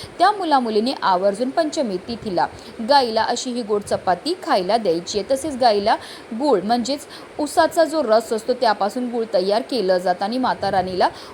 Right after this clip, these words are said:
ऊस हा अतिशय प्रिय आहे, त्यामुळे जर आपण ही गोसेवा केली, त्याचबरोबर गाईला गुळ खायला दिलं, तर त्यामुळे आपल्यावर माता राणीची सुद्धा भरभरून कृपा ही होणार आहे.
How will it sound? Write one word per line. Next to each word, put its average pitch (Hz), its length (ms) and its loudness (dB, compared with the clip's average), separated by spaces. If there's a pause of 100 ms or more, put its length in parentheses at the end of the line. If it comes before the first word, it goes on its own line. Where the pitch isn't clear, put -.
(140)
ऊस 403 280 4
हा 320 200 0
अतिशय 208 460 -2
प्रिय 208 380 0
आहे, 190 160 4
त्यामुळे 202 340 2
जर 254 160 2
आपण 226 220 0
ही 294 180 -2
गोसेवा 233 480 0 (140)
केली, 180 240 -2 (400)
त्याचबरोबर 233 540 2
गाईला 226 340 0
गुळ 240 300 -2
खायला 214 280 0
दिलं, 226 300 -2 (360)
तर 403 60 2 (120)
त्यामुळे 196 360 2
आपल्यावर 226 400 2
माता 349 280 0
राणीची 262 360 0
सुद्धा 196 300 0
भरभरून 254 440 2
कृपा 233 340 2
ही 233 200 0 (360)
होणार 180 420 6
आहे. 160 220 0